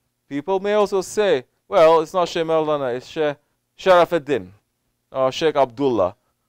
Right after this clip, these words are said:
or Salman al-Farisi, or Hazrat Abu Bakr." Or why you don't say you gave bayat to Holy Prophet directly? Oh,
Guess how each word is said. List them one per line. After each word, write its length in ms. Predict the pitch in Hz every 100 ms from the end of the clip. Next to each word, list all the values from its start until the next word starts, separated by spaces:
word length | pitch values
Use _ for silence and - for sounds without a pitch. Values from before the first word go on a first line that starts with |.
| _
or 360 | - 147 147 139 _ _ _ _ _
Salman 440 | _ 170 165 180 196
al-Farisi, 680 | 180 165 139 127 - 98 - - -
or 260 | - 135 139 - _
Hazrat 340 | 139 165 185 175
Abu 300 | 185 180 170
Bakr." 360 | 170 160 120
Or 180 | - 151 - _
why 220 | 110 220
you 120 | 359
don't 200 | 320 226
say 260 | - 214 185
you 80 | 160
gave 200 | 165 147
bayat 340 | 151 147 147
to 60 | 151
Holy 200 | 151 156
Prophet 300 | 151 151 156
directly? 500 | 180 202 185 131 123 _ _ _ _ _ _ _ _ _ _ _ _ _ _ _ _ _ _
Oh, 320 | 180 196 -